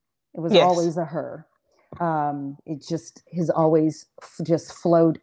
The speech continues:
Speaker 1: out from me that way. Um, of course, doesn't mean that this isn't for men and women, but it was just always a her. The tree was always a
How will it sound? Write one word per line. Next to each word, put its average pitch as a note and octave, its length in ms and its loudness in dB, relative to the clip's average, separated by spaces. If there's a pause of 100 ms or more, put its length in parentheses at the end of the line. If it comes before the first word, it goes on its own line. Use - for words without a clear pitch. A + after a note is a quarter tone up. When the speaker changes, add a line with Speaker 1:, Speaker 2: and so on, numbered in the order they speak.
Speaker 1:
out D#3 260 -2
from C#3+ 220 -6
me C3+ 200 -8
that A#2+ 220 -8
way. C#3 280 -10 (760)
Um, D3+ 560 0
of - 120 -14
course, D#3+ 280 -4
doesn't D3+ 300 -2
mean E3+ 240 0
that D3 120 -2
this F3 180 0
isn't F3 340 -2
for F3 240 0
men E3+ 340 2
and F#3 280 2
women, D#3 280 -4
but D3+ 180 -6
it E3 100 -2
was D#3 160 -12
just - 240 -10
always F#3+ 400 2
a F#3+ 60 -4
her. G3+ 520 -2
The C#3+ 100 -10
tree G3+ 400 0
was D3 140 -6
always F3+ 360 -2
a A3+ 100 -4